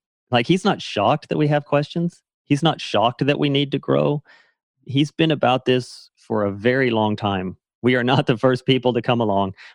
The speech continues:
We are not the first people he has raised up for his glory and for his name's sake, right? It's new to us because we've never done it before. He's been doing it for a very long time.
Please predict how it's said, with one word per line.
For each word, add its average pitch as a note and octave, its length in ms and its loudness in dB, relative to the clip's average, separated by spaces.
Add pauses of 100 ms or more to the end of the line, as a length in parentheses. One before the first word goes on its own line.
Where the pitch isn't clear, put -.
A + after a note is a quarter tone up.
We B2+ 120 2
are B2 40 0
not B2 200 2
the B2 100 2
first B2 240 0
people A#2+ 240 2
he B2 200 2
has A2 180 0
raised A2+ 340 0
up A2 180 0
for G#2+ 140 -2
his G#2 220 -2
glory F#2+ 480 -4 (200)
and G#2+ 160 -2
for G#2+ 140 0
his G2+ 240 -2
name's G2 320 -4
sake, F#2 240 -6 (480)
right? A2 260 0 (200)
It's B2+ 200 0
new D3 260 4
to D#3+ 140 0
us C#3 460 0 (240)
because A2+ 300 0
we've B2+ 280 2
never G2+ 240 -2
done F#2+ 180 -2
it F#2+ 60 -8
before. F2 460 -10 (440)
He's C3+ 260 0
been C#3 160 0
doing B2+ 200 2
it A#2 100 -2
for G#2+ 120 -2
a F#2+ 60 -6
very A#2 240 0
long F2+ 220 -6
time. F2 300 -8